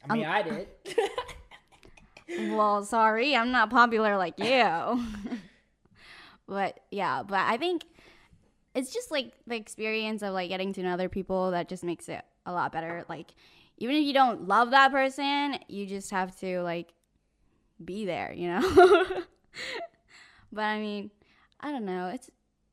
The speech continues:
Speaker 2: it's pretty interesting. Um, the classes weren't too bad. Um, homework wasn't too bad.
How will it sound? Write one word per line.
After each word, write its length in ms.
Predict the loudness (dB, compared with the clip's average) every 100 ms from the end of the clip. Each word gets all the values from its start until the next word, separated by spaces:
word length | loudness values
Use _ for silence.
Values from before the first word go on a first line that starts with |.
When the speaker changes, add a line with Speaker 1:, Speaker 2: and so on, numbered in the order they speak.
| _
Speaker 2:
it's 240 | -8 -8 -6
pretty 380 | -4 -2 -2 -2
interesting. 880 | -4 -4 -8 -8 -6 -4 -4 -6 -10 -14
Um, 840 | -8 -6 -6 -6 -6 -6 -6 -8 -12 _ _ _ _ _ _ _ -16 -8
the 80 |
classes 500 | 0 2 2 0 -6
weren't 220 | -4 -4 -4
too 180 | -6
bad. 500 | -2 2 4 2 0 -8 -20 _ _ _ _ -12
Um, 500 | -8 -6 -6 -8 -8
homework 380 | -4 -4 -4 -6
wasn't 320 | -8 -8 -8
too 100 | -8
bad. 520 | -2 0 0 -2 -4